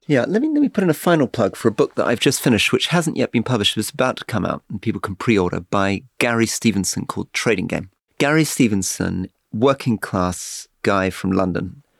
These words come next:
who became a currency trader in a bank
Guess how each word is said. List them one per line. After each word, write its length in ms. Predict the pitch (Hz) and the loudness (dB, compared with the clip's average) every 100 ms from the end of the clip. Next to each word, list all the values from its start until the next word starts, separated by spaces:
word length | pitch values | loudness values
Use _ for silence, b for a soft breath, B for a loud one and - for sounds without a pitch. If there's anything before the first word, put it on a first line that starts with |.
| _ _ _ _ | _ _ _ _
who 200 | - 120 | 0 0
became 640 | 95 - - 123 107 101 98 _ _ | 0 -4 -2 0 0 -2 -4 _ _
a 440 | 95 92 92 92 - _ | 2 4 2 -2 -8 _
currency 580 | - 135 113 95 - - | -2 0 0 -2 -4 -4
trader 480 | - - 95 92 - | -4 -2 0 0 -4
in 80 | - | -6
a 60 | |
bank 540 | - 85 80 - - | -4 -4 -4 -12 -18